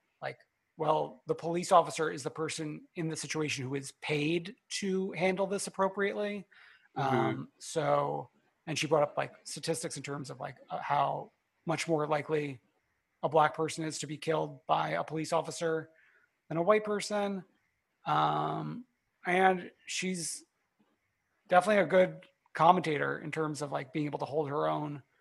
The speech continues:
Speaker 1: on these news shows, and we can't wait to see her on Potomac.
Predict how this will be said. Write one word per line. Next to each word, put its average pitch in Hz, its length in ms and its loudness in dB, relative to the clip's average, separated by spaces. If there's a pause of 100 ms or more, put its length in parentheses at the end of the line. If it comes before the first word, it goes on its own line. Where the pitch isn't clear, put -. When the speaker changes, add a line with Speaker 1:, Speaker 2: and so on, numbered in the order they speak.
(140)
Speaker 1:
on 147 280 2
these 143 460 -6
news 190 260 -2
shows, 170 440 2
and 147 440 -4 (360)
we 160 100 -4
can't 160 220 0
wait 147 100 -4
to 143 60 -10
see 147 140 -6
her 147 120 -2
on 151 80 -6
Potomac. 180 360 -4